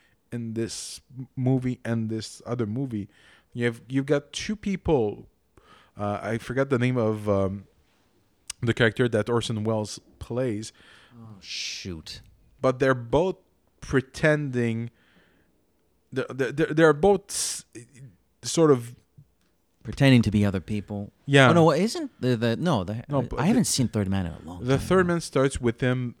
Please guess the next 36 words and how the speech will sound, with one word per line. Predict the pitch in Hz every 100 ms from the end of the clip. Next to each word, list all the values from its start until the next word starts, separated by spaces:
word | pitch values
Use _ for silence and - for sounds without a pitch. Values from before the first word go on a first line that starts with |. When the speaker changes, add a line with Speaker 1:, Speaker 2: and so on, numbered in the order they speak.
| -
Speaker 1:
uh, | 104 90
pretending, | 98 131 127 120 123 117
like, | 120
Speaker 2:
To | 113
be | 104
Speaker 1:
he, |
Speaker 2:
dead. | 95 101 82 -
Speaker 1:
to | 120
be | 113
dead, | 107 123 113 101
but | 113
he's | 107 -
not | 120 110
dead. | - 127 107 101 _ _ - - _ -
And | 110
this | 131 127
one, | 117 104 98
it's | 104 98 - - _ - _ _
Koskov | - 123 - 95
that | 101 92
pretends | - 107 104
to | -
be | 98 98
a | 98
defector, | 101 - 131 _ 92
but | 98 92
he's | 95 90
not. | 147 151 101 -
Speaker 2:
Mm. | 104 98 95 92 _ _ _ _
Speaker 1:
And | - 101 104 107 _ _ _ _
I | 147
had | 170 220
other, | 156 147 156 139
other, | 139 147 135 127
uh, | 101
th-, | 85 101